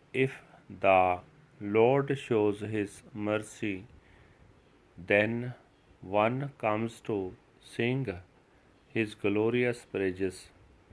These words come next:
Deep within the nucleus of his own self, he finds the sublime essence of the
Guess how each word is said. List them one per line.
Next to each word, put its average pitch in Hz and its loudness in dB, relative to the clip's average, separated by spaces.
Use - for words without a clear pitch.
Deep 113 2
within 113 -2
the 95 4
nucleus 123 -2
of 101 4
his 98 -8
own 117 -4
self, 92 -2
he 117 2
finds 110 -2
the 95 0
sublime 107 0
essence 127 -4
of 104 -2
the 95 2